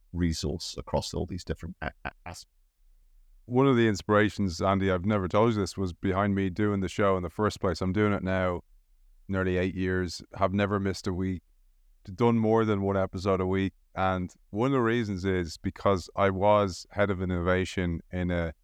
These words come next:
Speaker 2: an incumbent, a dinosaur type organization. But also what I realized was when I failed ultimately in that role is that I didn't have the tools to succeed. I,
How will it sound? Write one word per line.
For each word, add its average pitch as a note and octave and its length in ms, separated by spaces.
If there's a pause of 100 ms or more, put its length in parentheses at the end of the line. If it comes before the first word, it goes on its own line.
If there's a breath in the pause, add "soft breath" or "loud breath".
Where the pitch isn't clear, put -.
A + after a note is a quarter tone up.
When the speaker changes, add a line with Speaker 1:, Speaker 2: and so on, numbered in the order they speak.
(340)
Speaker 2:
an F#2 100
incumbent, F#2 840 (440)
a F2+ 80
dinosaur G2+ 600
type G2+ 300
organization. F#2+ 680 (360)
But G2+ 120
also C3 420
what G#2 180
I G2+ 40
realized G2+ 800
was F#2+ 360 (260)
when G#2 240
I G2+ 180
failed C3 460
ultimately D#2+ 640 (140)
in G2 160
that E2 160
role F#2+ 400 (1300)
is G2+ 200
that A2 160
I A2 80
didn't C#3 280
have A#2+ 280
the G#2 80
tools B2 640 (260)
to F#2+ 300
succeed. F#2+ 580
I, G2+ 140